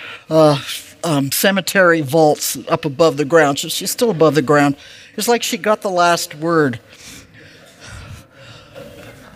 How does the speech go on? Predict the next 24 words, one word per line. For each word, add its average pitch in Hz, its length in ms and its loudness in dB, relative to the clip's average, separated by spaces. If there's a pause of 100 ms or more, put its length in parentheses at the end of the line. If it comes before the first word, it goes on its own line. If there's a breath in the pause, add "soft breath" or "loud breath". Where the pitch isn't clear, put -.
(560)
So 269 520 2
why 262 300 6
should 320 260 2
we 254 140 2
be 214 140 -2
grateful? 175 400 0
Does 160 140 -6
God 180 300 0
give 233 180 -2
us 240 220 -4
any 247 200 2
instruction 247 640 -2 (160)
to 247 100 -8
be 196 100 -4
grateful? 147 520 0
He 143 120 -8
certainly 175 680 0
does. 147 360 2 (1200 loud breath)
"Do 262 140 4
not 285 240 2
be 269 160 2
anxious 233 640 0
about 190 260 4
anything, 196 760 2